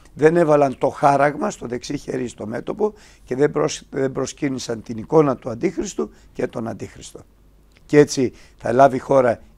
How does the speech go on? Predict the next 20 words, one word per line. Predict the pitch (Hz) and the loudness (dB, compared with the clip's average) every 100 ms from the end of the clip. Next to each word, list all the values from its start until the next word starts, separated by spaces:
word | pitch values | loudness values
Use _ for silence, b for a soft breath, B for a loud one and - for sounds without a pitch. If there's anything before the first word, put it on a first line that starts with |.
| - | -16
η | 107 | -8
πρώτη | 139 160 165 139 | 4 4 6 4
Ανάσταση | 139 139 - 117 117 | 4 2 0 -8 -8
για | 107 123 | -2 2
μεν | 160 196 | 4 4
τους | - | 2
αχρ-, | 156 - - | -2 -4 -10
α, | 127 - | -12 -12
τους | 123 - | -16 -10
χριστιανούς | 127 - 139 151 147 117 b b b | -10 -4 -2 -2 -6 -10 b b b
με | 143 | -6
την | - | 2
αρπαγή | 147 123 135 165 | 2 4 2 2
της | 180 - | 0 -2
Εκκλησίας, | 139 139 131 165 139 107 b b _ - | -4 -4 -2 2 2 2 b b _ 2
πριν | 202 233 175 98 | 6 6 4 -2
την | 131 127 | -6 -6
αρπαγή | - 127 120 127 | -4 -6 -4 -4
της | - - | -6 -14
Εκκλησίας, | - 92 - 156 165 | -14 -14 -4 -4 -4